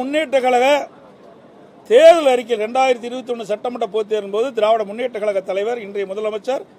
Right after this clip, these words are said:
அன்றைய தினம் அவருடைய திமுக சார்பா தேர்தல் அறிக்கை வெளியிடுறாங்க. அதுல பல அம்சங்கள் இருக்குது. அதுல நீர், விவசாய சம்பந்தப்பட்ட அமைப்பு இருக்குது. அதுல கிட்டத்தட்ட ஒரு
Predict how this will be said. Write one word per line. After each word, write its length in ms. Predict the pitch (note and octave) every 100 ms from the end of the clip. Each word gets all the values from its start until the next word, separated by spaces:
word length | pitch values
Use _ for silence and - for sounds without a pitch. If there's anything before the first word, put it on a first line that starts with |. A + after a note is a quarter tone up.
| - - - F#3
அன்றைய 220 | A3 G#3+
தினம் 200 | A3+ C#4 - - - - - - - - - - - - - - - - - - - - - -
அவருடைய 320 | A3 A3+ G#3+ F#3+
திமுக 260 | A#3 A#3+ G#3+ F#3
சார்பா 280 | F#3+ G#3 A3+ F3
தேர்தல் 240 | G3 A3 G3+
அறிக்கை 180 | G3 F#3
வெளியிடுறாங்க. 360 | F3 D3 C3+ - - -
அதுல 220 | A#3 B3+ F3 F#3 G#3+ - - - - -
பல 100 | B3 A#3
அம்சங்கள் 400 | C4+ - D4+ C4+
இருக்குது. 280 | G#3 F3 C#3+ - - - - - - - -
அதுல 200 | C4+ C#4+ A3 A3+ G#3+ A#3
நீர், 260 | D#4+ D4+ A#3+ G#3+ A#3
விவசாய 420 | E4 D4+ D#4+ D4+ C4+
சம்பந்தப்பட்ட 460 | C4+ C4+ A#3+ A#3 C4 B3+
அமைப்பு 280 | A3+ A3+ G#3
இருக்குது. 260 | F#3 D#3 C#3 - - - - - -
அதுல 180 | A3+ C4 A#3
கிட்டத்தட்ட 340 | B3 B3+ D4 C#4
ஒரு 120 | A#3